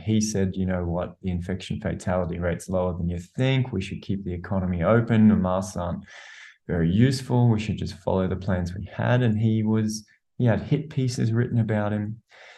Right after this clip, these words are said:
So it's definitely true that that's the case. Can I just quote some of the data that came out from the A B S recently?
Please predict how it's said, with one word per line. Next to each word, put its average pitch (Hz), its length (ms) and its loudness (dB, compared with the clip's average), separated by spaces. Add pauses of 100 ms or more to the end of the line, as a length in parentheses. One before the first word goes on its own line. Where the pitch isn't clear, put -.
(160)
So - 180 2
it's 110 180 -2
definitely 123 440 2
true 107 320 2
that - 340 -2
that's 107 280 0
the 92 100 -4
case. - 420 0 (560)
Can 127 120 4
I 185 200 8
just 151 260 4
quote 123 380 2
some 117 180 4
of 110 60 4
the 107 80 0
data 98 380 4
that - 160 -2
came 98 260 2
out 92 220 0
from 104 160 2
the 95 140 6
A 98 200 2
B 95 220 2
S - 380 -2 (540)
recently? 127 760 0